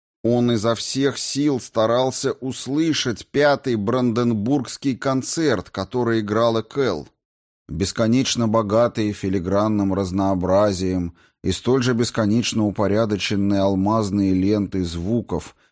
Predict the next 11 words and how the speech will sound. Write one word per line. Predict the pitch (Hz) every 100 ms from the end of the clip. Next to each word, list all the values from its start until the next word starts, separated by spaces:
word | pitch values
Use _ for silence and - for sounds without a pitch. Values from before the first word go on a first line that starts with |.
| _
извлекаемых | 110 104 104 117 - 113 127 123 117 -
прикосновениями | 110 107 113 113 107 104 120 117 113 113 110
перьевых | 98 107 98 107 101 107 -
плектров, | 98 113 107 - - - - _ _ _ _ 76
сделали | 76 95 131 131 120
это | - 110 110 117
произведение | 104 101 90 101 87 110 117 110 107
родоначальником | 110 107 110 107 - 123 127 120 110 110
всех | 107 - 107 98
фортепианных | - 95 104 101 92 90 90 87
концертов. | 90 87 - 87 - - -